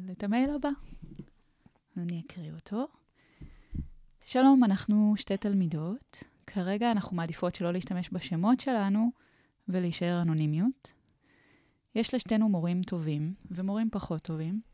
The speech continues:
אבל כל המורים שלנו באמת רוצים לעזור לנו להשתפר ולגרום ללמידה שלנו להיות טובה ואיכותית.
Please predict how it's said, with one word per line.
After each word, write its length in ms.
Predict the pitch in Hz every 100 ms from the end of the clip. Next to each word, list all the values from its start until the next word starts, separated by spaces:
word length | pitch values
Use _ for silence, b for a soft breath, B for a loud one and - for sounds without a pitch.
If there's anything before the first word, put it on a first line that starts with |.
| b b b b -
אבל 160 | 175 175
כל 180 | 233
המורים 300 | 254 233 240
שלנו 300 | 233 240 214
באמת 360 | 170 175 180 220
רוצים 280 | 208 - 180
לעזור 400 | 170 156 160 165
לנו 300 | 165 156 151
להשתפר 600 | 156 151 - - 226 240 214
ולגרום 380 | 170 170 196 214
ללמידה 420 | 208 185 175 190
שלנו 360 | - 196 185
להיות 220 | 165 175 175
טובה 400 | - 151 170 240 208
ואיכותית. 680 | 160 - 160 - 165 _